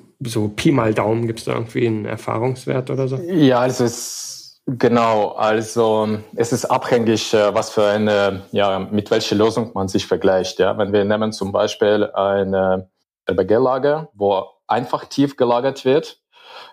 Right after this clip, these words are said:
Speaker 2: dann, äh, wir sparen über fünfunddreißig Prozent, also siebenunddreißig, achtunddreißig Prozent mehr Paletten können wir einlagern. Wenn es eine doppeltiefe, äh, Einlagerung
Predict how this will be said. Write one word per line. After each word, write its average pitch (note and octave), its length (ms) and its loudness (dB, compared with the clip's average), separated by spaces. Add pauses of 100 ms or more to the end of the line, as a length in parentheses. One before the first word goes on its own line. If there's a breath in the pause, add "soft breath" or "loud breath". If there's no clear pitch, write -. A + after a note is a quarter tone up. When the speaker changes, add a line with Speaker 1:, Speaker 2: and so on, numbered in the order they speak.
(100)
Speaker 2:
dann, A2+ 400 2
äh, G#2+ 220 2
wir A2 160 2
sparen G#2+ 500 -2 (400)
über G#2+ 280 4
fünfunddreißig F#2+ 680 -2
Prozent, F2+ 400 -4
also F#2 180 -2
siebenunddreißig, F#2+ 800 0
achtunddreißig F#2+ 680 -4
Prozent G2 720 -4
mehr G2 180 4
Paletten F#2+ 460 -2
können F2+ 240 -2
wir F2+ 180 0
einlagern. F2+ 600 -2 (560 loud breath)
Wenn G2 160 2
es G#2 200 -2
eine G2+ 320 0
doppeltiefe, C3+ 1160 -2 (200)
äh, A2+ 60 -2
Einlagerung A2+ 920 0